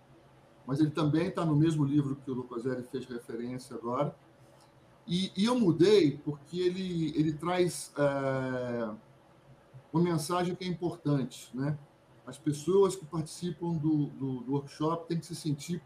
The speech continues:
proprietárias e co-criadoras do, do, do material que saiu, né? O fato de elas serem conduzidas por alguém não dá pra esse alguém o poder de definir as coisas. Quem vai definir são os participantes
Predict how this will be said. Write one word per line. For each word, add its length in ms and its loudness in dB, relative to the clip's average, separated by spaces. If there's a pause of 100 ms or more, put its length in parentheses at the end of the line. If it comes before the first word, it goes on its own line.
(120)
proprietárias 960 0
e 60 -6
co-criadoras 960 2
do, 260 -2
do, 200 -2 (200)
do 80 4
material 460 4
que 80 -8
saiu, 320 -2 (260)
né? 240 -4 (800)
O 60 -4
fato 280 2
de 60 0
elas 140 2
serem 280 0
conduzidas 720 0
por 180 -4
alguém 460 -2 (320)
não 280 2
dá 280 2
pra 240 0
esse 280 0
alguém 520 -2 (480)
o 80 0
poder 560 4 (600)
de 140 -2
definir 840 0
as 140 -4
coisas. 500 -4
Quem 160 -2
vai 160 -2
definir 420 0
são 140 -12
os 100 -12
participantes 1040 -6